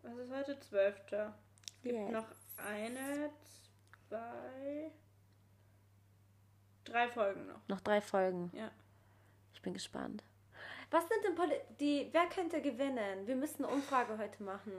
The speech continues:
Speaker 1: Ich kann's dir nicht sagen.
Speaker 2: Ich hab irgendwie wirklich das Gefühl,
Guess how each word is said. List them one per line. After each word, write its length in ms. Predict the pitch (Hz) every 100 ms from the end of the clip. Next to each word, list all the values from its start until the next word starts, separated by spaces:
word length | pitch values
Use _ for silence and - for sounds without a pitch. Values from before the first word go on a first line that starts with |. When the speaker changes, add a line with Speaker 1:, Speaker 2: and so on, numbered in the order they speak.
| 190 - 294 -
Speaker 1:
Ich 260 | 220 220
kann's 400 | - - 311 415
dir 80 | 370
nicht 180 | 320 -
sagen. 600 | 320 415 403 247 220 214 -
Speaker 2:
Ich 320 | 349 359 -
hab 260 | 294 - -
irgendwie 480 | 285 277 240 226
wirklich 480 | 196 262 262 220 196
das 200 | 202 202
Gefühl, 680 | 226 208 - 214 190 185